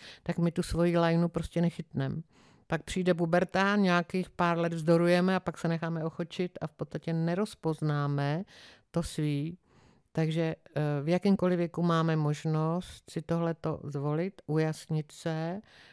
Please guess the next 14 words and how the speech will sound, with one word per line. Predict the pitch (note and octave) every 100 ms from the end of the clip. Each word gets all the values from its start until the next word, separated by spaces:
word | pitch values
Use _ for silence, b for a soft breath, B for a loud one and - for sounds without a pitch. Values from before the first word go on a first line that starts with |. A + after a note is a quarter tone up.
| B
a | D#3
přerámcovat | D3+ - D#3+ D#3+ D#3 - D3+ D3+
se | -
k | D3
tomu, | - D#3 D3+ D3 D3 D3 -
co | - D3+
bude | D3 D3
to | C#3+
určující, | D3 - C3+ C#3 - C#3+
co | -
je | C#3+
to, | C#3
co | - -
vede. | C3+ C3+